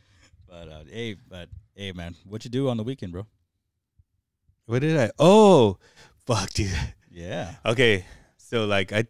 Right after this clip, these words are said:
Speaker 2: I consider myself, like, a guy, a guy's guy, like, a fucking,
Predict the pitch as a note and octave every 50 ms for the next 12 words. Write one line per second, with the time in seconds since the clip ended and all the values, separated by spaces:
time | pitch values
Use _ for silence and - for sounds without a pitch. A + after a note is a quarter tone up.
0 | - A#2+ A#2 G#2+ - C3 A2+ - A#2+ A2+ A2 G#2 F#2 F2 - - F2 F2 - F2+
1 | E2+ D#2+ - - E2+ - _ _ _ - F#2+ F#2 F2+ F2 F2 F2+ G2 F#2 - -
2 | A#2 F2 G2 G2+ F#2+ F#2+ F#2+ F#2+ G2+ A#2 G#2+ G#2 G2+ G2 G2 G2 F#2+ F2+ F2 E2
3 | - - - - G2+ G2 - - F#2+ F2 E2+